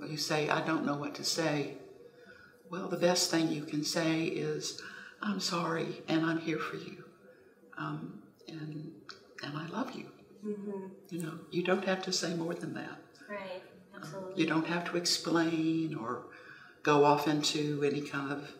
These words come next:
Speaker 1: religious understanding, because you don't know what the other person's way of understanding
Speaker 2: Sure.
Speaker 1: that world is.
Speaker 2: Mm-hmm.
Speaker 1: Um, so just presence.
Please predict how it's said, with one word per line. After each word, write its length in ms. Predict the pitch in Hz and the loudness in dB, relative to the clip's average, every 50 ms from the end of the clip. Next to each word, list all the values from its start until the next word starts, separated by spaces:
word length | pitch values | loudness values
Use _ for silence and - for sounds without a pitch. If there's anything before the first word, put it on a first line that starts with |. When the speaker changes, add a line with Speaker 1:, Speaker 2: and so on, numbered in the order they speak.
| - - - - - - - - - - - - - - - - - - - _ - - - - - - - | -20 -20 -20 -20 -20 -20 -20 -20 -20 -20 -20 -20 -20 -20 -20 -20 -20 -20 -20 _ -20 -20 -20 -20 -20 -12 -4
Speaker 1:
religious 460 | - 156 135 147 143 143 - 139 - | -2 0 4 4 4 4 4 2 0
understanding, 600 | 143 127 127 139 - - 143 127 123 131 131 160 165 | 0 2 2 2 4 4 4 2 2 0 0 -2 -4
because 300 | - - - 143 147 170 | -4 -2 0 2 4 4
you 80 | 170 | 4
don't 220 | 170 170 151 - - | 6 4 2 2 2
know 240 | 147 135 131 139 139 - - - - - - - - - - - - | 2 2 2 0 -4 -8 -12 -16 -18 -20 -20 -20 -20 -20 -12 -6 -2
what 180 | 127 135 - | -2 -2 0
the 120 | 143 135 135 | 0 0 0
other 140 | 135 123 - | 0 -2 -4
person's 760 | - 143 120 120 - - - - 139 151 - - - - - - - - - - - - - - - - - - - | -4 -4 -2 0 0 -2 -2 -2 -4 -2 -2 -4 -4 -6 -14 -20 -20 -20 -20 -20 -20 -20 -20 -20 -20 -20 -10 -2 2
way 240 | 139 143 139 139 | 4 4 6 6
of 100 | 139 139 | 6 6
understanding 800 | 135 135 123 143 139 - - 147 139 135 131 131 127 131 131 127 - - - - - - - - | 4 4 2 4 4 4 4 4 2 2 2 0 0 -2 -4 -6 -6 -10 -16 -20 -20 -18 -14 -10
Speaker 2:
Sure. 200 | - 208 190 - 147 | -8 -6 -6 -2 2
Speaker 1:
that 240 | 151 131 127 127 135 | 2 2 2 4 2
world 280 | 139 131 131 123 135 139 | 2 2 2 0 0 -2
is. 440 | 123 123 123 - - - - - 202 | -2 -2 -4 -4 -6 -8 -8 -10 -12
Speaker 2:
Mm-hmm. 400 | 202 202 196 202 202 196 185 185 | -12 -12 -12 -12 -12 -10 -10 -10
Speaker 1:
Um, 300 | - 143 139 139 147 147 - - - - - - - - - - - - - _ _ - - - - - - - - - - - - - - - - - - - - - - | -10 -10 -12 -14 -14 -16 -18 -20 -20 -20 -20 -20 -20 -20 -20 -20 -20 -20 -20 _ _ -20 -20 -20 -20 -20 -20 -20 -20 -20 -20 -20 -20 -20 -20 -20 -20 -20 -20 -20 -20 -18 -12
so 200 | - - - 156 - - | -10 -8 -8 -8 -6 0
just 360 | - 190 190 190 - - - | 4 4 4 4 2 -2 -4
presence. 960 | - - 160 160 156 151 - - - - - - - - - - - - - | -8 -6 -6 -4 -2 -2 -2 -2 -4 -6 -8 -2 0 0 0 0 -2 -8 -16